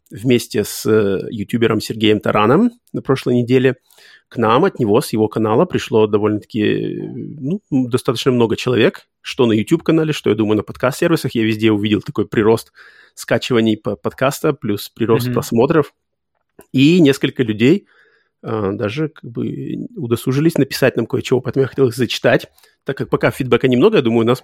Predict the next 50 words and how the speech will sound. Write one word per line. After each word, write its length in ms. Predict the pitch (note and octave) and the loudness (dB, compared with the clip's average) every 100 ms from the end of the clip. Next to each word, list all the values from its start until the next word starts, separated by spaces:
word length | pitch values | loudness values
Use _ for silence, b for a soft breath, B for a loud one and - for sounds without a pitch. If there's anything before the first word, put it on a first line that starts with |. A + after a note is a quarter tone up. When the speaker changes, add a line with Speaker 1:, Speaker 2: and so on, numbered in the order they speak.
| - | -2
Speaker 1:
у 60 | |
нас 140 | A#2+ - | -2 -2
есть 160 | A2+ | -4
время, 280 | A#2 B2 A2+ | 0 2 4
и 420 | A2 G#2+ - - - | 0 -2 -4 -6 0
можно 240 | A#2 C3 | 0 2
его 80 | A2+ | 2
Speaker 2:
<laughs> 340 | A2+ G#2+ C3 A#2 | 2 0 0 0
Speaker 1:
позачитывать 100 | G#2 | 2
на 100 | A2 | 0
подкасте. 380 | - - E3+ A3+ | -2 0 2 2
Если 140 | - | 0
потом 220 | G3 D3+ C#3 | 2 2 4
дальше 240 | C#3 - | 2 0
нас 140 | D3 | -2
будут 160 | A#2+ A#2+ | -2 -2
заваливать 380 | A2 E3 C#3+ D#3 | 2 4 4 2
фидбэком, 380 | - A#2+ C3 A#2 | -2 -2 0 -2
то 100 | - | -4
тогда 200 | A2 G#2+ | -4 -2
это 100 | A#2+ | -2
уже 100 | A#2 | -2
надо 120 | G#2+ | -2
будет 140 | G#2+ - | -4 -2
как-то 200 | A#2+ - | -4 0
делать 240 | A2+ G#2+ | 2 2
более 360 | G#2 G#2+ G#2 G#2 _ b b b b b b - | 2 2 2 -2 _ b b b b b b -6
выборочно. 500 | G#2 B2 E3 - C3 | 0 2 2 0 -2
Но 60 | A#2+ | -2
сегодня 400 | C3+ C3 C3+ B2 | 0 2 4 2
я 60 | |
хотел 300 | A#2 A#2+ B2 | 0 0 2
Speaker 2:
Структурированно. 540 | A#2 B2 A#2 A2+ A2+ A2+ - | 4 4 2 -2 -4 -8 -10
Мгм. 280 | A#2 A2+ A#2 _ - | -8 -8 -12 _ -14
Speaker 1:
Да-да-да. 580 | B2 A#2 G#2+ - - - B B B B B | -6 -4 -2 -2 -4 -8 B B B B B
Так 140 | D3+ - | -4 0
что 100 | A2+ | 0
всем, 280 | - E3+ D3+ | 4 4 4
во-первых, 380 | C3 D#3+ D3 | 2 4 2
всем 300 | - - D#3 | 2 2 6
новым, 400 | C#3+ D3 B2+ A#2 | 6 6 4 0
э, 200 | - A2+ | 0 0
слушателям, 560 | - D3+ D3 G3 D3+ C3 | 2 2 2 2 2 2
всем, 180 | - B2 | 2 0
кто 120 | C3+ | 0
пришёл 320 | - A2+ C#3 A#2+ | -2 0 2 2
от 80 | |
Сергея, 440 | - B2 A2+ C#3+ C#3 | 2 0 2 4 4
большой 340 | A2 G#2+ C3+ | 2 2 0
привет. 400 | B2 A2+ C3+ E3+ | 0 2 2 0